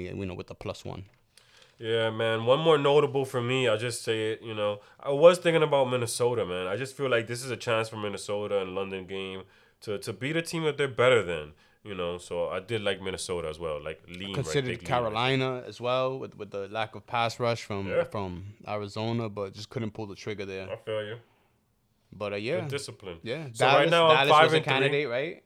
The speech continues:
Speaker 2: Yeah, yeah. I, I
Speaker 1: <laughs>
Speaker 2: thought it would be for you. I didn't, I'm surprised you didn't go there. That's what I'm saying. Like, why didn't you stay away from that one specifically? What, you just think it's a division game and, and it's, it's gonna be a close
Speaker 1: Division
Speaker 2: battle here?
Speaker 1: game, you know, Cooper Rush, and you
Speaker 2: Short
Speaker 1: never
Speaker 2: week.
Speaker 1: know, short week.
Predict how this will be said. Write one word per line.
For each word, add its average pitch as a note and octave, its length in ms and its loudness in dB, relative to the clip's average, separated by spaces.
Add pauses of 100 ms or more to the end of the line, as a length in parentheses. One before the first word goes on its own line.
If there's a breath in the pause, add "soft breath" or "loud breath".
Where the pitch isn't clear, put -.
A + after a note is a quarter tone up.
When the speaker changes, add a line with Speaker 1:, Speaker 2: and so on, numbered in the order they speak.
Speaker 2:
Yeah, A#2+ 220 6
yeah. B2+ 200 2
I, G#2+ 300 2
I A2 40 2
Speaker 1:
<laughs> - 20 0
Speaker 2:
thought C3+ 320 2
it A#2+ 100 -2
would F#3 220 0
be D#3 100 -4
for A#2+ 160 -6
you. G2 180 -4
I F#2+ 100 0
didn't, A#2 220 -2
I'm A#2 120 -2
surprised C3 440 4
you C#3 60 -6
didn't D#3+ 220 -4
go A3+ 240 -2
there. A2 240 0
That's F2 180 -4
what C#3 80 -8
I'm B2 80 -10
saying. F3 260 -4
Like, G2 220 -2 (840 soft breath)
why A#2+ 180 6
didn't C#3+ 180 4
you D3+ 80 -4
stay D#3 180 2
away D3 180 6
from B2 180 -6
that C#3 240 10
one A2+ 160 4
specifically? A2+ 600 -4
What, G2 160 -2
you G2+ 80 -6
just A2+ 200 -4
think A#2 120 0
it's G2+ 100 -4
a F#2 40 -10
division G#2+ 420 -4
game A#2 380 0
and, G#2 180 0
and F#2 240 -4
it's, F2+ 220 -10
it's F2+ 120 -18
gonna G2+ 160 -8
be G2 120 -10
a F2+ 60 -12
close G2 240 -6
Speaker 1:
Division A2 240 4
Speaker 2:
battle F3 140 4
here? E3+ 120 -4
Speaker 1:
game, C3 280 -4
you D3 60 -4
know, A#2+ 200 0
Cooper A#2+ 340 -6
Rush, A2 520 2
and G2+ 260 -8
you G#2+ 60 -8
Speaker 2:
Short A#2+ 220 6
Speaker 1:
never A2 60 0
Speaker 2:
week. A#2 80 0
Speaker 1:
know, G#2+ 320 -2
short A2 320 -4
week. G#2+ 380 -10